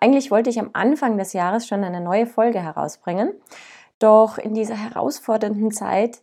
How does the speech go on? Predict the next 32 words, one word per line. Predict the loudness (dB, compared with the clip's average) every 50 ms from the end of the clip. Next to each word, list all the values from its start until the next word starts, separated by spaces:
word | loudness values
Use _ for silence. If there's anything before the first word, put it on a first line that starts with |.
| _
ist | -16 -14 -12 -12
es | -10 -6
gar | -4 -2
nicht | -2 -2 -2 -4
so | -4 -8 -8 -6
einfach, | -6 -4 0 0 0 0 -2 -2 -2 0 0 0 0 -4
auch | -8 -6
den | -2 -2 -4 -4 -4 _ -8
eigenen | -4 -2 0 2 2 2 2 2 2 2 0 0 -4
Plänen | -4 -2 0 0 2 2 0 -2
irgendwie | -2 -4 -6 -6 -8 -8 -10 -10
zu | -10 -10 -10
folgen. | -6 -6 -4 -4 -4 -6 -8 -8 -12 -14 -16 -18 _ _ _ -20 -18 -18 -18 -18 -20 -8 _
Corona | 6 6 8 10 8 8 8 6 4
hat | 2 2 2
uns | 0 0 0 0
weiterhin | -2 -2 -2 -2 -4 -4 -2 -2 -4
fest | -6 -6 _ -2 -2 -2 -2 -2
im | 0 0
Griff | 0 2 0 0 0 -2 -6 _ -20 -20 -20 -20 -20 -20 -20 _ _ 2
und | 4 4 6 4 4 4 2 0 0
wir | 0 0 0
versuchen | 0 0 0 0 -2 0 0
natürlich | 0 0 0 -2 -2 -4 -6 -8 -10 -8
alle | -4 -2 0 0 0 0
unseren | 0 0 0 2 2 2
geliebten | 2 2 2 2 2 0 -2 -4 -4 -2
Voltigiersport | -2 -2 -4 -4 -6 -8 -6 -4 -4 -4 -4 -6 -4 -2 -2 -2 -2 -4 -8 -8 -4
am | -2 0 0
Leben | 0 0 0 0 -2 -2
zu | -4 -8 -12
halten. | -12 -12 -12 -10 _ -8 -8 -8